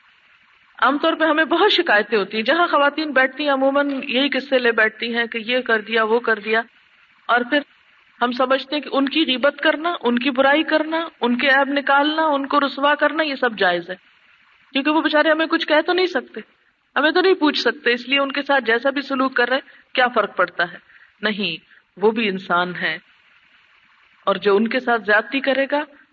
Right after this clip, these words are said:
قیامت کے دن اس کا بھی بدلہ دینا ہوگا۔ یہ باتیں کر کے اللہ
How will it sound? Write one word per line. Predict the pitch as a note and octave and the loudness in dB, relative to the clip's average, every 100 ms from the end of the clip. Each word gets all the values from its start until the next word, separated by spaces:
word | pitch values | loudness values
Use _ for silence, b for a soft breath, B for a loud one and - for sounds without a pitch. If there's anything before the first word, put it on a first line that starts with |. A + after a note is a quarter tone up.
| _ _ | _ _
قیامت | F#3 G3+ A3+ A3+ | 0 0 -2 -2
کے | A#3 | -2
دن | A#3+ B3 B3 - | 0 -2 -4 -6
اس | A3 - | -8 -2
کا | C#4+ | -2
بھی | C4 | 0
بدلہ | G3 F#3+ F#3+ | -2 0 0
دینا | F3 E3+ E3+ | 0 0 -2
ہوگا۔ | E3+ E3 E3 - _ _ _ _ _ _ _ _ _ _ | -2 -4 -4 -8 _ _ _ _ _ _ _ _ _ _
یہ | F4 | 0
باتیں | C4+ C#4 F4+ | 2 2 0
کر | F4 D#4+ | 0 -2
کے | F4 | 0
اللہ | F4 | 0